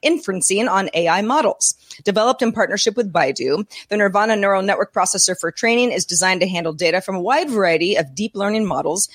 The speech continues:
like Baidu's Paddle Paddle, Facebook's PyTorch, and TensorFlow, Google's TensorFlow, with twenty-four tensor processors per chip, capable of up to one hundred nineteen tera operations per second. The Nervana neural network processor for inference is designed to make getting insights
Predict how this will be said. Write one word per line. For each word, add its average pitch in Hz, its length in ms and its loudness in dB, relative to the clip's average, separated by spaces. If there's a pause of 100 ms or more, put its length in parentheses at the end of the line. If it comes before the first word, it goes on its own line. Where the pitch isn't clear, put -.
(100)
like 202 220 -2
Baidu's 175 400 0
Paddle 147 320 -2
Paddle, 190 440 0 (300)
Facebook's 185 580 0
PyTorch, 202 800 -2 (180)
and 269 160 -2
TensorFlow, - 720 -2 (320)
Google's 147 300 -10
TensorFlow, - 480 -4
with 196 120 -4
twenty-four 302 440 -2
tensor 208 320 -4
processors 185 580 0
per 156 120 -8
chip, 320 320 0 (240)
capable 254 440 2
of 202 140 2
up 165 140 0
to 185 140 -6
one 240 220 2
hundred 202 240 0
nineteen 208 380 -2
tera 208 300 2
operations 180 600 0
per - 160 -14
second. - 640 0 (260)
The 202 80 0
Nervana 220 380 0
neural 208 280 2
network 196 400 -2
processor 220 520 0
for 185 220 -4
inference 220 460 -2
is 180 100 -2
designed 180 460 0
to 170 80 -4
make 160 200 -4
getting 175 220 0
insights 180 540 0